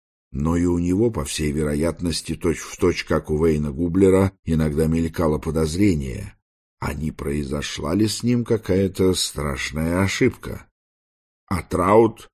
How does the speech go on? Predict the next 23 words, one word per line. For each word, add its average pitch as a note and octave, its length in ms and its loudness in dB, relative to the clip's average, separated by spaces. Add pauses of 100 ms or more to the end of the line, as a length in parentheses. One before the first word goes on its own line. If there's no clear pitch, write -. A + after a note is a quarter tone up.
(100)
все D2 260 -4
топал F2+ 640 4 (120)
и D#2+ 120 -2
топал, B1+ 640 -4 (300)
чужой D#2+ 500 2
в - 140 -6
чужих C2 460 -8
краях. A1+ 640 -8 (1040)
Но C#2+ 280 -4
он E2 160 0
был E2 240 2
вознагражден D#2+ 920 2
за D2 120 -4
это C#2+ 260 -4
паломничество, D2 1120 -4 (260)
узнав D2+ 560 -4
то, F#2+ 320 0 (160)
чего D2 320 -4
ему D2 180 0
никогда D2+ 500 -2
не E2+ 140 0
узнать D#2 500 -2
бы, D2+ 360 0